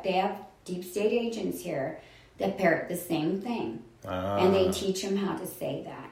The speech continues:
Speaker 1: 'cause they can't think of that on their own.
Speaker 2: Right.
Speaker 1: That would require a distinction
Speaker 2: Yeah.
Speaker 1: being made that they can't make.
Speaker 2: Hmm.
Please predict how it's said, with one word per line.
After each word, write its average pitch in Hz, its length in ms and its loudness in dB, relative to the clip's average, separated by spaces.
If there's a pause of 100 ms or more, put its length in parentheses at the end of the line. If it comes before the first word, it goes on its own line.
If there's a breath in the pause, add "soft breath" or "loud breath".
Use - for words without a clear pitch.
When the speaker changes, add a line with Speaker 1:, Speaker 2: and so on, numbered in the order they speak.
Speaker 1:
'cause - 180 -12
they 311 140 0
can't 392 380 -6
think - 240 -8
of 117 140 -8
that - 140 -8 (180)
on 185 100 -6
their 139 240 -2
own. 143 300 -2
Speaker 2:
Right. 87 360 2
Speaker 1:
That 294 160 0
would 320 140 4
require - 640 2
a 185 100 0
distinction 190 880 -4 (280)
Speaker 2:
Yeah. - 140 -4
Speaker 1:
being 170 320 2
made 117 320 -4 (340)
that 214 160 0
they 190 160 0
can't 285 440 -6
make. - 300 -8 (300)
Speaker 2:
Hmm. 92 240 -4